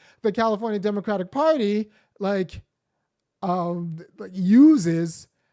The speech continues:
uh, to exert their will. It's not, it's, it's a faction of the, uh,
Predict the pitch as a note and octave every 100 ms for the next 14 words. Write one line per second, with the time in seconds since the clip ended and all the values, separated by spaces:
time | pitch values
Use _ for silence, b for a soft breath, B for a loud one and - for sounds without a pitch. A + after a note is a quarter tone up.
0 | _ G3 F#3+ G3 G#3+ F3+ D#3 G#3+ F3 G#3+
1 | G3+ B3+ A#3+ A#2+ _ _ _ _ - A3
2 | A3 C4 C4+ C4 A3 - G3 F3 G#3+ E3
3 | F#3+ - C#4 D4+ - - G3 E3 D#3+ D#3+
4 | _ _ _ _ - F#3 F#3 F3 E3+ F3
5 | E3 D#3 _ _ _ _ _ _ _ D#3+
6 | F3 F3 F3 E3 E3 D#3+ D#3 D3 E3 D3
7 | C#3+ C3+